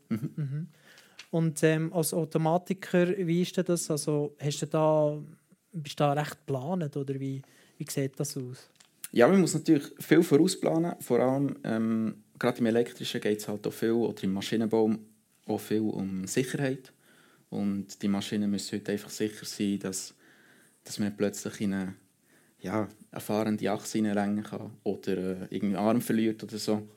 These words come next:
Speaker 1: Darum muss man da wirklich immer gut mitdenken. Und, äh, ja, ich glaube, da habe ich meine Arbeit bis jetzt auch nicht so schlecht gemacht.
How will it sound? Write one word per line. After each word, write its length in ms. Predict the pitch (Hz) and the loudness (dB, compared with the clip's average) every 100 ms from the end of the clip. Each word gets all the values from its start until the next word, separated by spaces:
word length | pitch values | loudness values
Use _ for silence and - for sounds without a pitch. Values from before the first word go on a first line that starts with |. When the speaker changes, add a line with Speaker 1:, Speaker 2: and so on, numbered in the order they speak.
| - - - - | -20 -20 -10 4
Speaker 1:
Darum 360 | 117 120 120 - | 8 10 8 4
muss 200 | 113 110 | 0 2
man 100 | 104 | 4
da 180 | 110 110 | 6 6
wirklich 300 | 117 - - | 2 0 4
immer 240 | 123 113 | 6 6
gut 260 | 120 123 127 | 6 6 6
mitdenken. 640 | 120 127 120 123 - - - - - _ - | 2 4 2 2 -2 -6 -10 -20 -20 _ -10
Und, 480 | - 95 95 92 | -6 -2 -2 -2
äh, 280 | 95 95 95 - _ _ _ _ _ - | -2 -2 -4 -8 _ _ _ _ _ -10
ja, 180 | - 139 | -6 -4
ich 60 | 131 | -2
glaube, 200 | 101 98 | -4 0
da 140 | 107 | 0
habe 100 | 104 | 2
ich 60 | 104 | 2
meine 200 | 104 101 | 4 4
Arbeit 280 | 107 104 - | 2 -2 -4
bis 120 | 104 | -2
jetzt 200 | 104 - | -2 0
auch 40 | |
nicht 160 | 107 104 | -4 -4
so 80 | 113 | -2
schlecht 340 | 107 123 - | 0 -2 -4
gemacht. 340 | 110 110 - | -4 -4 -10